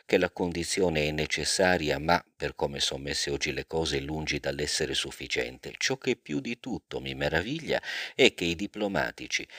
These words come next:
e gli addetti ai lavori non si siano accorti della colossale falla già nel novantasei,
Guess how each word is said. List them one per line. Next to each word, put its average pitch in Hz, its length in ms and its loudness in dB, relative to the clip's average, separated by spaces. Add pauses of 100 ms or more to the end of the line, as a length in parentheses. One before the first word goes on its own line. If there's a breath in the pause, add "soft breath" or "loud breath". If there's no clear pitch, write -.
(160 loud breath)
e 90 120 2
gli 78 120 -2
addetti 76 480 0
ai 139 120 0
lavori 123 440 -2
non 80 200 -4
si - 160 -2
siano 92 320 0
accorti - 540 -4
della - 240 -2
colossale - 560 -2
falla 69 600 -4
già 107 200 0
nel 117 200 -4
novantasei, 110 840 -2